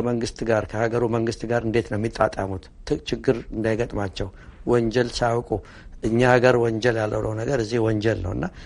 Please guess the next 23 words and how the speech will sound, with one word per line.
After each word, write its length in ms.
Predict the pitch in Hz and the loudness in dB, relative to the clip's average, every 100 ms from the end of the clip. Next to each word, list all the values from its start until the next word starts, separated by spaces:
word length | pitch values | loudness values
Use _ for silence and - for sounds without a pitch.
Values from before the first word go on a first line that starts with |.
| - - - - | -18 -18 -12 0
እዛ 140 | 139 127 156 | 2 6 6
ላይ 140 | 175 | 6
በጣም 240 | - 254 220 | 2 0 -2
ትኩረት 340 | - 127 107 | 2 0 0
ነበረን። 360 | 107 - 98 95 | -4 -6 -6 -4
በዚህ 220 | 120 143 | -4 -4
ምክንያት 300 | 147 156 143 | -2 -2 0
የአድማጮቻችን 760 | 139 131 151 - - 151 - 151 | -2 -2 -6 -8 -6 -6 -4 -6
ቁጥር 220 | 143 139 | -6 -6
በጣም 300 | 147 - 180 | -6 -2 -2
ይጨምራል። 540 | 156 131 110 101 90 - - | -2 -2 -2 -2 -4 -8 -8
ሁሉ 220 | 120 147 147 | -4 0 0
ሰው 200 | 143 156 - - - - - - | 2 0 -2 -14 -20 -20 -18 -6
ማወቅ 360 | 117 123 131 135 | 2 6 6 4
የሚፈልጋቸውን 800 | 120 120 - 113 113 113 - 113 120 | 0 -4 -4 -2 -2 -2 -2 -2 -2
ነገሮች 340 | 120 139 139 | 0 0 0
ወዲያ 200 | 127 120 123 | -2 0 0
ወዲያ 260 | 117 127 | 0 -2
እናቀርባለን። 680 | 151 113 95 92 90 92 98 - - - - - - - | -2 -4 -4 -4 -4 -4 -8 -14 -20 -18 -18 -18 -18 0
በጤና 320 | 139 - 131 120 | 4 6 6 4
ጉዳያችን 440 | 117 113 107 113 | 2 2 0 -2
እናተኮራለን፣ 640 | 104 98 110 - 107 101 | -4 -4 -6 -4 -4 -2
በቤተሰብ 460 | 101 127 127 - | 2 4 2 -2